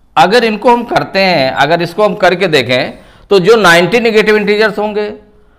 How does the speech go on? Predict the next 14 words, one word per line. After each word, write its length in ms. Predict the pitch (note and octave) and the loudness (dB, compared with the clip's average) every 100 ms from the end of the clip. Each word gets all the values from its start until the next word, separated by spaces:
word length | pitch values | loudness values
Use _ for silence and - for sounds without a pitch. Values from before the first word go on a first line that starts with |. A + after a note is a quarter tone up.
| _ E3+ | _ -2
तो 40 | |
इसका 220 | F3 G#3+ G#3+ | 0 0 0
मतलब 300 | G#3 G#3 G3 | 2 0 2
है 120 | G3+ G3 | 0 0
कि 120 | G#3 A3 A#3 - _ _ _ _ _ _ _ _ _ _ _ _ _ _ _ _ | -2 -2 -4 -14 _ _ _ _ _ _ _ _ _ _ _ _ _ _ _ _
इवन 320 | C3+ E3 A#3 A#3 | -2 2 2 2
टाइम 340 | G3+ D#3+ D#3+ E3+ | 2 4 2 0
नेगेटिव 380 | D3 C#3 D#3 F3+ | -2 0 2 0
इंटीजर्स 440 | F3+ E3 D#3+ D#3+ D#3+ A#2 | -2 0 0 -2 -4 -2
आए 260 | A#2+ B2+ | 2 4
हैं 260 | C3 C#3 F#3+ | 2 0 -2
वो 140 | D#3+ | -4
तो 140 | C3 E3 | -4 -4
उनका 240 | E3+ E3+ | -4 0